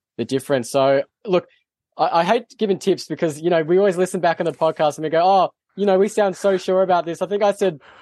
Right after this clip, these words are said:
West Coast were gonna lose by a hundred points to the Bulldogs, and then the West Coast ended up <laughs> winning that one. So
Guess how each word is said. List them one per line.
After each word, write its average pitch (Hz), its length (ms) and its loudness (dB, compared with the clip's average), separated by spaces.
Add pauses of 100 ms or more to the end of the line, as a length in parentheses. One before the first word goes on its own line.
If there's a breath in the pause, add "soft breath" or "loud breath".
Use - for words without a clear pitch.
West 180 220 0
Coast 190 240 2
were 175 80 -4
gonna 170 140 0
lose 160 300 -2
by 160 200 2
a 147 40 0
hundred 160 300 -4
points 170 220 -2
to 156 80 -6
the 143 60 -4
Bulldogs, 143 480 0
and 143 60 -6
then 143 80 -4
the 143 80 -4
West 151 180 -2
Coast 156 180 -2
ended 196 180 0
up 294 140 0 (280 loud breath)
<laughs> - 240 -20
winning 240 220 2
that 208 200 0
one. 220 180 2
So 208 240 2